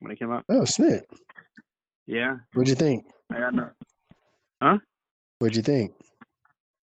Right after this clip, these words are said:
Speaker 1: It's a great movie. It was good. It just sucks that everybody fucking <laughs> lets the, the, the musician lifestyle, like, fucking doing drugs and stuff and actually getting, like,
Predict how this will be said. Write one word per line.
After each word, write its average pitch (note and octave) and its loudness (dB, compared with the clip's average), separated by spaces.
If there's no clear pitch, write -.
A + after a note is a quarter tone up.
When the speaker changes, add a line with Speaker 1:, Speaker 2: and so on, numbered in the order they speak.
Speaker 1:
It's D#3 -4
a A3+ 4
great G3+ 6
movie. F#3+ -4
It - -10
was E3 -6
good. E3+ -8
It D3 -6
just F#3+ -4
sucks C#3 -2
that A#2 0
everybody A#2+ -4
fucking A2+ -6
<laughs> - -18
lets C3+ 4
the, A#2 2
the, A#2 2
the A#2+ -2
musician A#2+ -2
lifestyle, A#2 -2
like, G#2 -4
fucking A2 -6
doing A2 0
drugs A2+ 6
and A2+ -2
stuff A#2 2
and A2 -2
actually A2 -2
getting, A2 2
like, G#2 -2